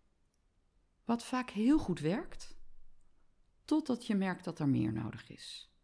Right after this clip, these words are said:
Kan zijn dat je lichaam aangeeft dat het er klaar mee is, dat je dingen wegdrukt. Dat vertaalt zich vaak in fysieke pijn. Je lichaam wil niet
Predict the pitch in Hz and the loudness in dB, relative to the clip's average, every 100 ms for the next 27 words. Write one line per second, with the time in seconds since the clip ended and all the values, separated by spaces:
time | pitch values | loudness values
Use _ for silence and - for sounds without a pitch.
0 | _ _ - - - - - - - - | _ _ -20 -20 -20 -18 -18 -20 -20 0
1 | 240 220 175 147 120 - 120 165 196 196 | 4 6 6 4 2 0 0 2 2 2
2 | 202 196 - 196 - 190 180 190 190 190 | 2 0 -2 -4 -4 -8 -8 -4 0 0
3 | 185 185 180 - 175 160 170 175 170 175 | 2 0 0 -2 -8 -4 0 2 0 -2
4 | 175 156 233 - - _ - - _ _ | -4 -6 -6 -10 -18 _ -20 -20 _ _
5 | _ 151 147 139 - 120 - - - 127 | _ -6 -6 -6 -2 -2 -4 -8 -6 -4
6 | - 135 139 - - 139 139 135 - - | -2 -2 -4 -8 -2 0 0 -4 -6 0
7 | 175 190 285 339 - _ _ _ _ 151 | 2 4 4 2 -10 _ _ _ _ -2
8 | 139 135 139 120 120 127 156 160 196 - | 0 0 0 0 2 2 2 2 0 -6
9 | - | -16